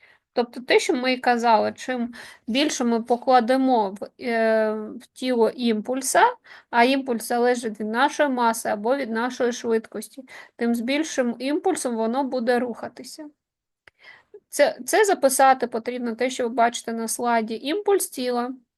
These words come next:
це векторна фізична величина, яка дорівнює добутку маси тіла на швидкість його руху. І це все ось на цій, е,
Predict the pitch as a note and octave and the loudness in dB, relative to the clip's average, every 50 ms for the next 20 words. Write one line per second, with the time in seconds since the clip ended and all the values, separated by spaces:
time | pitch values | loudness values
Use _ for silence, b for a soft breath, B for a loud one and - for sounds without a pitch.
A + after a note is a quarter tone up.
0 | _ _ _ _ _ _ _ _ _ _ _ _ - - B3 A#3+ B3+ C#4+ D#4+ - | _ _ _ _ _ _ _ _ _ _ _ _ -2 0 4 6 6 6 6 4
1 | - A#3+ A#3+ B3 A3+ A3 - B3+ A#3+ C4 C#4 C4 - B3+ A#3+ A#3 A#3+ A3+ A#3+ A#3 | 2 -2 -2 -2 -4 -4 -6 -6 -4 -4 -4 -4 -4 -4 -2 0 0 0 0 0
2 | A#3 - - C4 A#3+ B3+ C#4 F4+ A4 A4 B B B B B B B3 A#3 A#3 - | -2 -6 -6 -4 0 2 4 4 4 2 B B B B B B -2 0 4 4
3 | A#3+ A3+ G#3+ A#3 B3 C4 C4 B3 A3+ A#3 G#3+ G#3+ G#3+ G#3 G#3+ - _ _ _ _ | 4 6 6 4 2 2 2 -2 -2 -4 -4 -4 -4 -6 -8 -10 _ _ _ _
4 | _ _ _ - B3+ B3 A#3 C4 B3+ B3+ - - A3 A3 A#3 A#3 A3+ A3 A3+ - | _ _ _ -2 0 0 2 2 0 0 -2 -2 -2 2 4 4 4 4 2 -2
5 | A#3 A3+ - - C#4 G4+ A4 F#4 C#4 A3+ A#3 A#3+ A#3+ - B3+ C4+ D4+ - - - | -8 -8 -6 -2 2 4 4 4 4 2 0 0 -2 -2 -4 -6 -6 -6 -8 -12
6 | D4+ - - A#3 A3+ A3+ A3+ C4 C4+ C#4 C#4 C#4+ - C4 - - - - - - | -12 -6 -2 -2 -2 0 4 4 6 6 6 4 2 -4 -10 -10 -12 -16 -20 -20
7 | _ _ _ _ _ _ _ _ _ _ _ _ _ _ _ _ _ _ _ _ | _ _ _ _ _ _ _ _ _ _ _ _ _ _ _ _ _ _ _ _
8 | _ _ _ _ _ _ _ _ _ _ _ _ _ _ _ _ _ _ _ _ | _ _ _ _ _ _ _ _ _ _ _ _ _ _ _ _ _ _ _ _
9 | _ _ _ _ _ _ _ _ _ _ - A#3+ A#3 A#3 - A#3+ A#3 A#3 A#3+ - | _ _ _ _ _ _ _ _ _ _ -8 -8 -6 -4 -4 -2 -4 -4 0 2
10 | D#4 G4 C5+ B4+ F4 D#4 F#4 - - - A#3 A#3+ A#3+ A#3+ - - C4 C#4+ D4+ D#4+ | 4 6 6 6 6 4 2 0 -2 -6 -6 -6 -6 -6 -6 -4 -2 -2 -2 -2
11 | D#4+ - _ _ _ _ _ _ _ _ _ - C#4 A#3+ A#3 A#3 A#3 A#3 A#3 A#3 | -4 -8 _ _ _ _ _ _ _ _ _ -4 0 2 2 4 4 6 6 4
12 | A#3 A#3 A3+ A3+ A3+ - | 4 4 2 -2 -4 -6